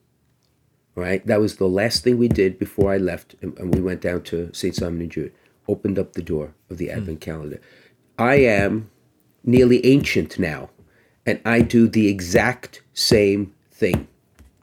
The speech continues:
Speaker 1: hanging in my kitchen, in my little apartment at the seminary.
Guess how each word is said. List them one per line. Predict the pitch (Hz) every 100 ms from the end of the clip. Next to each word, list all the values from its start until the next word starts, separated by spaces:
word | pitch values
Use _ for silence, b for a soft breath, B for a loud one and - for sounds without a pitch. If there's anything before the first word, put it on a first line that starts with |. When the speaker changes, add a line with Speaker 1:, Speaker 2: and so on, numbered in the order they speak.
| - B B B
Speaker 1:
hanging | - 110 113 110 104
in | 113
my | 101 98
kitchen, | - 92 - 98
in | 98 98
my | 92
little | 98 101 98
apartment | 92 98 - 82 80
at | 82
the | -
seminary. | - 85 78 69